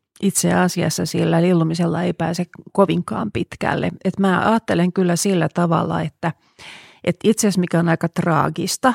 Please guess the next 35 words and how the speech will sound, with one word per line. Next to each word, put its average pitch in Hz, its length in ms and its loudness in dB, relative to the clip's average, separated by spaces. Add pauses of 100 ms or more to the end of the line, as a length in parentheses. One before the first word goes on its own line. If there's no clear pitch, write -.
(140)
tietyllä 170 420 0
tavalla, 170 520 0
että 165 240 -4
aika 165 200 0
paljonhan 180 440 2
ihmiset 190 320 -2
saa 220 200 2
sellaisia, 165 420 -2
sellaisia 170 440 0
kahden 165 300 0
viikon - 300 -2
sairauslomia, 170 920 -2
ja 180 80 0
se - 120 -8
kaksi - 480 -2
viikkoa 175 420 0
on 175 220 2 (440)
hyvin 285 300 2
usein 165 380 0
juuri 208 420 6
se 165 300 2
aika, 180 500 2
mitä 165 240 -2
tarvitaan 165 640 0
siihen 160 360 0
ihan 160 280 0
peruslepäämiseen, - 920 -2
jos 170 180 0
ei 214 100 4
nyt 226 220 4
ole 165 100 4
sitten 143 380 -2
niin 147 140 0
hajalla - 340 -2
ja - 100 -6